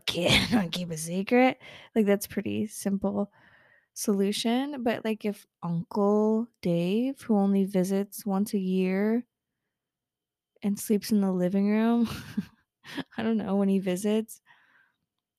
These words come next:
and your little kiddo comes out and Uncle Dave's like, "Can you keep a secret?" <laughs> I don't know.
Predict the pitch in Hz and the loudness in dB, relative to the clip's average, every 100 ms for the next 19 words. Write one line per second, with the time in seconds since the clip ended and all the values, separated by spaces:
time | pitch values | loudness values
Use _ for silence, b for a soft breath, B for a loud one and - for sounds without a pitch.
0 | _ 202 190 185 196 190 180 - 202 202 | _ -4 -2 0 0 0 -2 0 4 4
1 | 202 208 202 202 208 202 196 196 190 190 | 4 2 4 2 2 0 -2 -4 -2 -2
2 | 196 185 - 190 - 170 180 - 156 - | -2 -4 -2 -8 -6 -10 -12 -14 -10 -6
3 | 185 226 - 240 - 233 294 190 - 185 | 0 0 2 0 2 0 2 0 0 0
4 | 240 | -2